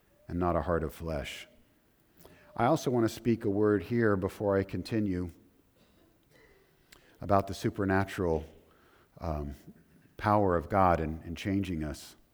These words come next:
The importance of the preached word. I, I shared a little bit of this in my, uh, in my post this week on our church's, uh, network called Realm, if you were able to read that. The importance of the preached word of God. The, the confession teaches us that,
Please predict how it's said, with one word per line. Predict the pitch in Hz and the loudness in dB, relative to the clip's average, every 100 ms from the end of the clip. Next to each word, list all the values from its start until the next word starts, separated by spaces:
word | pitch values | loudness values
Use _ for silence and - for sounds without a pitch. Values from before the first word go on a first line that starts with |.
| _ _ - _ _ | _ _ -20 _ _
The | 104 | -2
importance | 98 - 156 156 101 - | -2 2 2 2 -2 -6
of | 110 | -6
the | 87 | -6
preached | 90 104 85 - | -6 -4 -4 -6
word. | 85 85 71 | -8 -6 -4
I, | 82 85 85 - | 0 0 -2 -10
I | |
shared | 104 - 113 | -8 0 2
a | 101 | 2
little | 123 120 | 2 2
bit | 95 | 0
of | 85 | -2
this | 82 85 - | -4 -6 -6
in | 87 | -6
my, | 82 80 76 - - - - _ _ - | -2 -2 -4 -8 -20 -20 -20 _ _ -12
uh, | 80 76 - | -8 -8 -6
in | 90 | -4
my | 85 | -4
post | 85 127 117 - | -2 -2 -2 -2
this | 95 - | -10 -6
week | 87 82 82 | -4 -4 -4
on | 80 | -4
our | 78 | -4
church's, | - 92 - 85 73 - - - - - - | -6 -8 -6 -6 -8 -12 -18 -20 -20 -20 -10
uh, | 85 | -4
network | 78 104 92 85 78 | -2 -2 -2 -6 -4
called | 92 82 80 | -2 -2 -2
Realm, | 90 82 73 | -2 -2 -4
if | 67 | -8
you | 90 | -8
were | 82 | -6
able | 82 87 82 | -4 -4 -4
to | 78 | -6
read | 90 87 | -4 -4
that. | 78 73 | -4 -6
The | - | -6
importance | 85 - 139 - 135 120 | -8 -6 -6 -6 -8 -8
of | 101 | -8
the | |
preached | - 107 98 - | -8 -6 -6 -8
word | 98 90 82 | -10 -8 -8
of | 85 | -8
God. | 90 76 69 78 | -6 -6 -6 -6
The, | 80 - - - - | -8 -8 -20 -20 -14
the | |
confession | 113 104 - 156 - 123 | -6 -4 -2 -2 -2 -6
teaches | - 127 120 92 85 | -6 -8 -6 -4 -2
us | 80 - | -4 -4
that, | 95 80 90 - | -8 -4 -4 -6